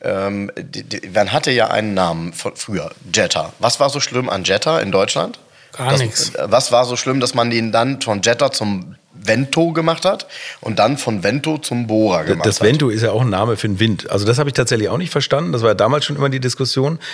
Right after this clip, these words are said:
Speaker 3: Bei dem Bohrer, glaube ich, war das genau das, was ich gerade gesagt habe, der Grund, weil man eine eigene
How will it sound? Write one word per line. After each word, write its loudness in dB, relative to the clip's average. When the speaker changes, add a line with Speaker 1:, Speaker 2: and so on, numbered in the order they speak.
Speaker 3:
Bei 4
dem 4
Bohrer, 4
glaube 2
ich, -8
war -2
das 0
genau 2
das, 0
was 2
ich -4
gerade 0
gesagt 0
habe, -2
der -2
Grund, 2
weil 2
man 4
eine -2
eigene 0